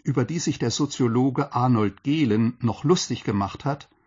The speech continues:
propagiert Wolfgang Engler in aller sozialromantischen Unschuld. Die Wirtschaft brauche einen postreligiösen Auftrag.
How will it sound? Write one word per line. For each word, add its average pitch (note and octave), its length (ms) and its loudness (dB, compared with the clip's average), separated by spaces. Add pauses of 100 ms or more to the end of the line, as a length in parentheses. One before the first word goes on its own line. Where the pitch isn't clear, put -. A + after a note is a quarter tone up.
(340)
propagiert C3 760 -2
Wolfgang A2+ 440 -2
Engler G#2+ 480 0
in G#2 220 -4
aller A2+ 400 0
sozialromantischen F#2 1160 -4
Unschuld. A#2 560 -4 (960)
Die A2 160 0
Wirtschaft F#3 580 -4
brauche C3 500 -2
einen G2+ 360 -2 (240)
postreligiösen A#2+ 1160 -2
Auftrag. - 600 -8